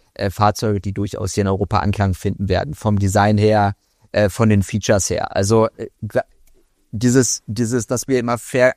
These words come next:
äh, also wir, wir, wir all-, verallgemeinern ja gerne, wir Deutschen, dass dieser,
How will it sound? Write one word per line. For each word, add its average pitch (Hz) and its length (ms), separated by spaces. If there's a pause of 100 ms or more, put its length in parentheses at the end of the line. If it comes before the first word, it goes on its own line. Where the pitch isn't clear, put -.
äh, 123 240
also 107 240
wir, 107 460
wir, 107 180
wir - 160
all-, 113 220 (160)
verallgemeinern 113 580
ja 120 80
gerne, 113 300
wir 110 100
Deutschen, 117 460
dass 110 160
dieser, 110 360